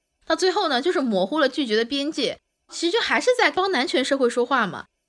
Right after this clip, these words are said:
你想到最后，大家说什么？一个女的跟一个骚扰她的男的说：“我以后再也不要见到你了，你不要再联系我，你不要再联系我了，好吗？”然后男的说：“哼，不信，演的，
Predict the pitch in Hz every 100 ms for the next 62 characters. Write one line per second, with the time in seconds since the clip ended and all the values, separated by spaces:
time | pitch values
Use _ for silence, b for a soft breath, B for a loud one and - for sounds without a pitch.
0 | _ 311 320 240 392 392 392 311 269 294
1 | 311 311 311 254 254 208 226 294 269 180
2 | 190 214 262 247 240 247 233 - 294 277
3 | 220 262 233 240 277 277 277 359 226 196
4 | 202 226 196 185 202 208 254 330 277 185
5 | 190 214 175 190 226 339 254 202 233 196
6 | 233 185 254 - _ _ - 208 220 208
7 | 233 330 370 508 - - - 415 240 -
8 | 254 262 190 190